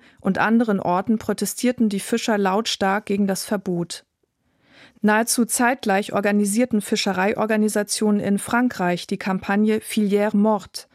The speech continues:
Totes Netz, gegen die Einrichtung von Meeresschutzzonen an der Atlantikküste.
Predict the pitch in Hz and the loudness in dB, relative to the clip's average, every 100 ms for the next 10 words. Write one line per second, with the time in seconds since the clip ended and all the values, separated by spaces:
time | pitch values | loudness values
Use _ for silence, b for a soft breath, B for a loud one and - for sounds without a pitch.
0 | b b - 214 208 202 208 190 180 - | b b -2 0 0 0 0 0 -2 -6
1 | - b b b - 208 196 - 196 220 | -8 b b b 0 2 2 2 2 2
2 | 233 - 226 214 202 196 202 233 - - | 0 0 -2 0 0 2 2 0 -2 -4
3 | 226 - - 226 220 226 - 208 202 - | -4 -4 -4 0 4 2 2 0 0 -2
4 | 202 190 196 180 - 180 - - 160 | -2 -2 0 -4 -6 -6 -6 -4 -6